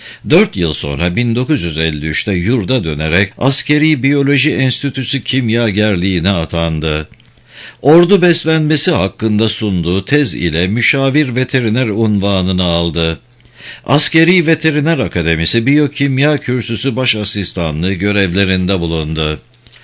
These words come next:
Ankara Üniversitesi Tıp Fakültesi Biyokimya Kürsüsü'nde önce uzman,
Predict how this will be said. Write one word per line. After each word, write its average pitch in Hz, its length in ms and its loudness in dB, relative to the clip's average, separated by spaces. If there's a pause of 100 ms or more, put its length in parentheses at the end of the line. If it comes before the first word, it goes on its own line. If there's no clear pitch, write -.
(300)
Ankara 90 440 2
Üniversitesi 82 580 -2
Tıp 147 240 -4
Fakültesi 143 600 -2
Biyokimya 131 720 -2
Kürsüsü'nde 92 760 -2
önce 113 460 0
uzman, 87 640 -2